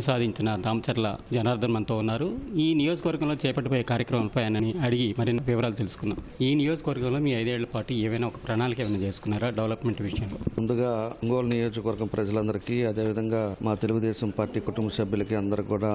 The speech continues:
Speaker 2: మనస్ఫూర్తిగా నా అభినందనలు తెలియజేస్తున్నా. మెజారిటీతో పాటు బాధ్యత ఎక్కువైపోయింది. ఎందుకంటే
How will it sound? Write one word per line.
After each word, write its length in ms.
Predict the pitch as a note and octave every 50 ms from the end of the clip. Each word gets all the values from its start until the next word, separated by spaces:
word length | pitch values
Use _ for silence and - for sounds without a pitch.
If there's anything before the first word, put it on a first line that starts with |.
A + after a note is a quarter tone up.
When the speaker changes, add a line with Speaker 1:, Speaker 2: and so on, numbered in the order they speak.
| G#2 A#2 -
Speaker 2:
మనస్ఫూర్తిగా 600 | G#2+ G2+ G2 - - - A2+ G2+ - A2 A2 G#2+
నా 80 | G#2
అభినందనలు 380 | G2+ G2 G2+ G#2 G#2 G#2+ G#2 G2
తెలియజేస్తున్నా. 680 | G2+ F#2+ G2+ G2+ F#2+ G2+ F#2+ F#2+ - - G#2 G#2 B2+ F3 - - - - G2
మెజారిటీతో 640 | G#2+ A2 A2 B2+ C3+ B2+ - - B2 - C#3 B2+ A#2 -
పాటు 400 | A#2+ A2+ G#2+ - - C#3 D#3 F3 F3+ - - -
బాధ్యత 420 | G2 G2 A2+ A#2 A2+ B2+ A#2+ -
ఎక్కువైపోయింది. 720 | B2 A2 - - A#2 A2 G#2+ F#2 - G2 F#2+ F2+ F2 F2+ - - - - - - - - - - - - -
ఎందుకంటే 460 | G2+ G#2 G#2+ A#2 C#3 B2 A#2 C3+ C3+